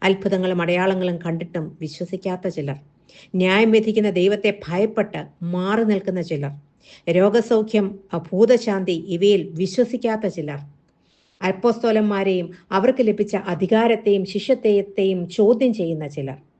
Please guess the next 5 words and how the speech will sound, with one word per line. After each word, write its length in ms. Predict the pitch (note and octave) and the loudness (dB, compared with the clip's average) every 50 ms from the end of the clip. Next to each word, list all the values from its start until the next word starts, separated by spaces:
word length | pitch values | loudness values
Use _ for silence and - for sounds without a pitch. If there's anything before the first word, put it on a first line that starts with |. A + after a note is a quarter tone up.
| _ _ _ _ _ _ _ - | _ _ _ _ _ _ _ -8
ഇക്കൂട്ടർക്ക് 720 | - E3 D#3+ - G3+ F#3+ - F#3+ F3+ F3+ - F3 D#3+ - - - - | -6 -6 -4 -2 -2 -2 0 -2 -4 -4 -4 -6 -6 -6 -6 -6 -6
ഇപ്പോഴും 600 | F3+ E3 E3+ - F3+ F3+ F#3 F3+ F3 E3 - - - - | -8 -6 -6 -4 0 0 0 0 0 -2 -6 -8 -8 -6
എല്ലാറ്റിനും 680 | E3 E3 E3 E3+ F3 F#3+ F#3+ F#3+ F#3 E3 E3 D#3 - - - - | -4 -2 0 0 0 -2 -2 -4 -6 -6 -6 -8 -8 -12 -12 -8
സംശയമാണ്, 840 | F#3 D#3+ D#3+ E3 D#3+ - G#3 F#3+ F3 D#3+ D3+ D3 C#3+ C#3+ C#3 C#3+ - - _ - | -6 -6 -6 -6 -4 -2 -2 0 0 -2 -4 -6 -6 -6 -8 -8 -10 -12 _ -8
എതിർപ്പാണ്. 840 | D#3 C#3+ D3 D#3 D3+ D3 - D3 C#3 C3+ C3 C3+ - _ _ _ | -8 -6 -6 -6 -8 -6 -6 -6 -6 -8 -8 -12 -14 _ _ _